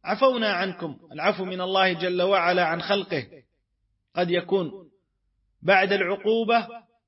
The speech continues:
وقبلها، كما قال أهل العلم، وهذا بخلاف الغفران،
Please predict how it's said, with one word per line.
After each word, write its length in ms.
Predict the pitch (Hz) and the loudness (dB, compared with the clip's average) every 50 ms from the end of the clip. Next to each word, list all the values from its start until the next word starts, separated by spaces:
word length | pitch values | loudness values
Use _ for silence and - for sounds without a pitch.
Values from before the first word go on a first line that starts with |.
| _ _ _ _ _ _ _ _ _ _ _ _ _ _ _ _ _ - | _ _ _ _ _ _ _ _ _ _ _ _ _ _ _ _ _ -8
وقبلها، 720 | - 185 175 196 226 208 185 180 156 135 123 - 151 135 - | -6 -4 0 2 2 2 2 2 -2 -2 -2 -6 -10 -10 -8
كما 180 | 160 160 175 170 | -6 -6 -6 -4
قال 300 | - - 190 190 180 180 | 0 2 2 4 4 4
أهل 240 | 180 180 170 170 | 4 2 2 0
العلم، 320 | 170 165 160 165 175 139 - 165 180 139 _ _ | -2 0 0 0 0 -2 -6 -12 -18 -20 _ _
وهذا 320 | - 143 147 160 180 202 196 | -12 -6 -4 0 0 2 2
بخلاف 500 | 175 180 - - 190 196 208 208 180 196 | 2 0 -2 0 2 2 4 4 2 2
الغفران، 500 | 190 185 180 180 175 185 190 190 165 | -2 -2 -4 -4 -2 0 0 0 0